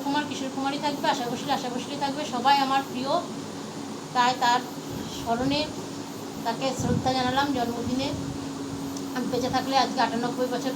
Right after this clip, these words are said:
পূর্ণ হতো, আর তারও আনন্দ হতো। ঠিক আছে, কোনো ব্যাপার না, তিনি আমাদের জীবনে সারা জীবন বেঁচেই থাকবেন, আছেও বেঁচেন, ভবিষ্যতেও থাকবেন। এই শ্রদ্ধা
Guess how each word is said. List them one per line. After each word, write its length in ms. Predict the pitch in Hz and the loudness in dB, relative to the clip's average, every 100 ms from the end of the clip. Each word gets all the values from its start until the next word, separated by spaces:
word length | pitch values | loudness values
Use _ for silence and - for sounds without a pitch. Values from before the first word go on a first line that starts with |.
| 240 | -2
পূর্ণ 200 | 233 240 233 | 0 0 -2
হতো, 180 | 269 269 - - - - 208 | 0 -2 -2 -6 -6 -4 -4
আর 80 | 208 | 0
তারও 220 | 190 220 254 220 | 2 4 4 4
আনন্দ 240 | 247 269 262 | 2 2 2
হতো। 180 | 254 269 277 - - - - - | 0 -2 -2 -4 -8 -8 -8 -4
ঠিক 160 | - 339 311 | -2 2 2
আছে, 140 | 277 240 | 2 -2
কোনো 140 | 262 269 | 0 0
ব্যাপার 240 | 240 - 254 269 | 0 0 0 2
না, 60 | 254 - - | 0 -2 -4
তিনি 160 | 262 254 247 | -2 0 0
আমাদের 200 | 247 247 - | 0 -2 -4
জীবনে 280 | 233 262 254 | -2 -2 0
সারা 140 | 247 226 | 0 0
জীবন 180 | 233 254 233 | 0 -2 0
বেঁচেই 300 | 220 254 254 - | -2 -2 -2 -2
থাকবেন, 300 | 233 226 269 294 - - - 190 | -2 0 -2 -2 -6 -8 -6 -6
আছেও 280 | 202 - 277 277 | -6 -2 -2 0
বেঁচেন, 280 | 247 311 320 - - - - - - - - - - | -2 -2 -4 -4 -8 -8 -8 -8 -8 -8 -8 -8 -6
ভবিষ্যতেও 480 | 220 226 - 254 277 269 | -4 -4 -2 -2 -2 0
থাকবেন। 320 | 233 226 269 311 - - - - 233 | 0 2 -2 -2 -6 -8 -8 -4 -2
এই 80 | 247 269 - - - - - - - - 277 - - - - - | -2 -4 -8 -8 -8 -8 -6 -6 -8 -6 -8 -8 -8 -10 -8 -6
শ্রদ্ধা 380 | 269 233 214 | -2 -2 2